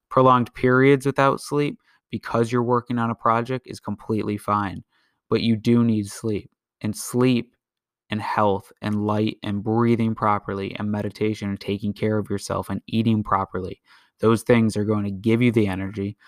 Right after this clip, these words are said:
so you don't have to procrastinate because your mind isn't weighing the tasks of energy. It's not thinking, "Oh, if I do this task, I'm going to lose this energy. But if I lay here on the couch and watch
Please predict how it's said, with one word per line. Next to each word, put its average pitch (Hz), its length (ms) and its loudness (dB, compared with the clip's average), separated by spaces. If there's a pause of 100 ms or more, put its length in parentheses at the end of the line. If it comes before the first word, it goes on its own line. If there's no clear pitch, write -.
(120)
so - 140 -2
you 113 180 4
don't 117 400 4
have 104 220 -4
to 101 100 -8
procrastinate 98 680 -6
because 107 280 -4
your 113 120 4
mind 107 380 2
isn't 104 220 0
weighing 104 320 0
the 104 120 -4
tasks 104 480 -4
of 98 160 -8
energy. 104 420 -4
It's 90 160 -8
not - 220 -2
thinking, 107 360 -4 (380)
"Oh, 120 200 6
if 110 120 2
I 110 120 4
do 120 240 4
this 113 200 2
task, 113 340 -4
I'm 110 100 -4
going 110 220 -2
to 104 60 -2
lose 104 300 -6
this 104 160 -8
energy. 107 340 -4
But 101 140 -6
if 104 80 -6
I 101 80 -2
lay 104 240 0
here 110 180 2
on 104 80 0
the 104 80 -2
couch 110 340 -2
and 107 100 0
watch 104 320 -2